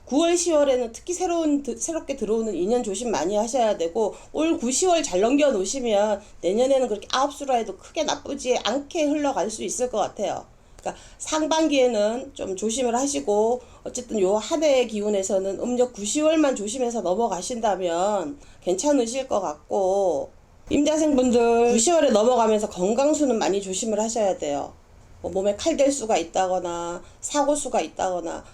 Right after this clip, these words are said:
그런 문제 때문이라도 더 구, 시월을 지금 좀 조심을 하셔라, 신경을 많이 쓰셔라 이제 말씀을 드리는 건데, 건강의 문제나 뭐 이런 사고수나 요런 거는 좀 강하게 들어와요. 그래서, 어, 이분들은 구, 시월에는 특히 조심을 많이 하셔야 됩니다.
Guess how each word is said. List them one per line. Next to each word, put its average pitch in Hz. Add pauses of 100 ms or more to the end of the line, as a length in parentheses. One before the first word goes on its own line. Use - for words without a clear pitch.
그런 285
문제 226
때문이라도 196
더 175
구, 214
시월을 214
지금 175
좀 185
조심을 220
하셔라, 214
신경을 233
많이 180
쓰셔라 226
이제 180
말씀을 202
드리는 208
건데, 170 (200)
건강의 233
문제나 170 (320)
뭐 -
이런 -
사고수나 226 (300)
요런 247
거는 196
좀 165
강하게 247
들어와요. 160
그래서, 165 (300)
어, 170
이분들은 196 (180)
구, 202
시월에는 220
특히 -
조심을 233
많이 160
하셔야 262
됩니다. 180